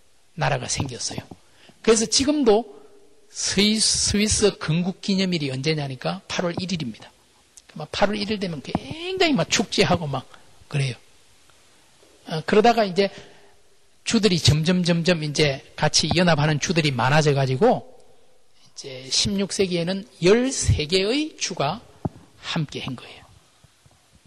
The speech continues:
지금은 스물세 개의 주가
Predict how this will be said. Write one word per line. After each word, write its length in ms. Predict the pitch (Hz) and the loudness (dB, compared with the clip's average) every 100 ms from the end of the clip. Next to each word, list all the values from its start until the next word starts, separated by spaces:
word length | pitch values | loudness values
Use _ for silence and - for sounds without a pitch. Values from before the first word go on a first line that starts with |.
| - - _ _ - | -20 -20 _ _ -2
지금은 520 | - 262 285 269 320 - - - _ _ _ | 4 6 6 6 2 -10 -20 -20 _ _ _
스물세 880 | - - - 277 262 269 269 - - | -14 -6 -4 0 2 2 2 2 2
개의 300 | 139 151 131 | 2 -2 -2
주가 340 | - - 117 | -4 -6 -6